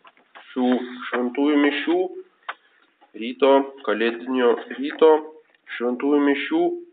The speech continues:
įžangos giesmėje, introite, skamba žymieji pranašo Izaijo žodžiai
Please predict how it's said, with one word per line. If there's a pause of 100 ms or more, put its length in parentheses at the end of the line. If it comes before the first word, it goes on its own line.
įžangos
giesmėje, (380)
introite, (500)
skamba
žymieji (340)
pranašo
Izaijo
žodžiai